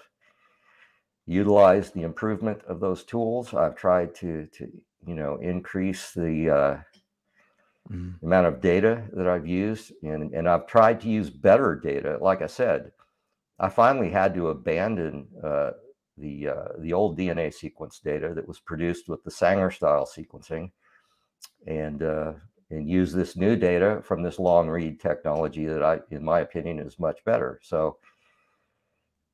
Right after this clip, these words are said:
Speaker 1: yeah, it's just been a long process, a long haul, and, you know, basically what I've shared tonight is, is, is the most up-to-date,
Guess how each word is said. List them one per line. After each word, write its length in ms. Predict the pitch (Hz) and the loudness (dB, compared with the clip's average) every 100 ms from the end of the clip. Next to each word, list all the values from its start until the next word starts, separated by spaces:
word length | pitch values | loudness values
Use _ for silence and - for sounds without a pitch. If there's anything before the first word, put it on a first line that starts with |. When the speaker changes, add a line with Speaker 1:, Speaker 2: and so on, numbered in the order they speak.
| _ _ _ _ | _ _ _ _
Speaker 1:
yeah, 340 | 107 123 90 - - - | 8 10 10 4 -12 -8
it's 160 | 101 92 | -8 -4
just 240 | 127 - | -6 -2
been 100 | 123 | 2
a 100 | 113 | 4
long 440 | 98 107 117 117 - | 6 8 8 6 2
process, 640 | 120 120 120 120 113 - | 4 4 4 0 0 -2
a 60 | 78 | 0
long 380 | 85 98 98 | 4 4 4
haul, 580 | 85 107 104 104 107 - - - | 0 0 2 2 -2 -6 -16 -12
and, 400 | 78 78 73 69 - _ _ _ _ _ _ _ _ _ | -8 -8 -8 -12 -18 _ _ _ _ _ _ _ _ _
you 100 | 80 | -10
know, 80 | 78 | -8
basically 520 | 67 92 92 - 90 | -2 -2 -2 -6 -4
what 140 | 87 87 | 0 2
I've 160 | 80 | 0
shared 380 | - 90 90 80 | 0 -2 -2 -4
tonight 480 | 69 80 82 82 - | -6 -2 0 -2 -6
is, 320 | 73 69 - - | -12 -12 -16 -12
is, 420 | 73 67 - _ _ _ _ _ _ _ _ - | -12 -12 -18 _ _ _ _ _ _ _ _ -10
is 200 | 78 - | -10 -8
the 100 | 73 | -2
most 300 | 87 85 - | 0 0 2
up-to-date, 800 | 85 - - 82 80 - - | 2 2 -2 0 0 0 -10